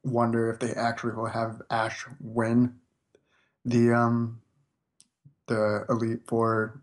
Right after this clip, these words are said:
tournament thing they do at the end, because his team consists of, like, a Gud-, a Gudra, Greninja. I know he doesn't actually have the Gudra anymore, but, like,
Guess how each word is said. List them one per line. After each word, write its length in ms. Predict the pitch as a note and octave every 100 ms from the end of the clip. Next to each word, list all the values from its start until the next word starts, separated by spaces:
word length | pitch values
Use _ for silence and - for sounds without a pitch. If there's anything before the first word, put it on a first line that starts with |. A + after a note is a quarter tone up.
| _ -
tournament 480 | A#2 A2+ A#2 A#2+
thing 200 | - A#2+
they 100 | A#2
do 140 | A#2+ A#2+
at 80 | A#2
the 160 | A2+
end, 240 | A#2 B2 A#2+
because 520 | A2+ A2 G#2+ G#2+ - - - _ _ _ _ -
his 160 | B2 -
team 380 | - A#2+ A2+ A2
consists 480 | A#2 A2+ A2+ G#2+ -
of, 160 | G#2
like, 320 | G#2+ G#2 - -
a 80 | A#2+
Gud-, 440 | G#2+ A2+ A2 A2 - _
a 60 | A#2+
Gudra, 600 | A2+ A#2+ A2+ A2+ A2 G#2+
Greninja. 720 | A2 A2 A2 A2 A2 G#2+ - -
I 60 | B2+
know 100 | B2
he 60 |
doesn't 200 | A#2 A2
actually 260 | A2 A2+ A2
have 280 | - A2 G2+
the 60 |
Gudra 400 | G#2 A2+ A2 A2
anymore, 380 | A2 A2 A2 G#2+
but, 180 | A2 G#2+
like, 300 | A2 G2+